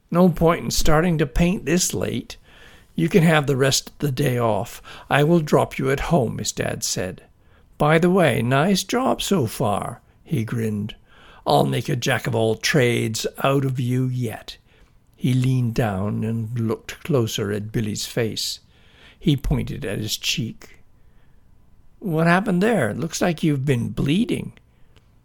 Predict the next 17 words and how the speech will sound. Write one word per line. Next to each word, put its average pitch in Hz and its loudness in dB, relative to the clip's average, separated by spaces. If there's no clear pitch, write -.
Billy 113 0
touched - -6
his - -8
cheek - -6
and 110 -8
felt - -4
where 120 -4
the - -6
shard 131 -2
of 107 -6
rock 131 -2
had 143 -10
hit - -6
him 110 -6
in 107 -4
his 110 -8
face. - -10